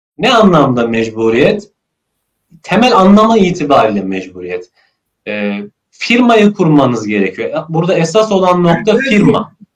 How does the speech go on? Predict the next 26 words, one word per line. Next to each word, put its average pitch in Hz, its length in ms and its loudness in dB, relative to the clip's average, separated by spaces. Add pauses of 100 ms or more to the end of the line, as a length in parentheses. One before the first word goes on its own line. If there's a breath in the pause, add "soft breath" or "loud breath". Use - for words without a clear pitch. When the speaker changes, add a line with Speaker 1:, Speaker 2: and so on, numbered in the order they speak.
(340)
Speaker 2:
belki 247 280 -6
Mehmet 233 320 -2
Hocam 202 360 -6
burada 220 240 -8
şöyle 226 340 -4
bir 202 200 -2
ayrımla 214 720 -4
netleştirebiliriz 160 960 -8
durumu. 202 400 -6 (520)
Yani 175 360 -6 (120)
kapitalizmle 226 760 -2
zenginleşmeyi 208 880 -4
birbirinden 202 400 -4
ayırabiliriz 143 840 -10
belki. 120 280 -20 (1120)
Speaker 1:
Evet, 185 220 -2
Speaker 2:
Yani 156 160 -6
Speaker 1:
yani, 151 80 -12
Speaker 2:
belki 185 480 -4 (460)
Osmanlı 226 440 0
Türk - 220 -8
toplumunun 214 640 -2
bir 208 100 -4
zenginleşmeye 196 760 -2
ihtiyacı 160 400 -4
var. 254 220 -6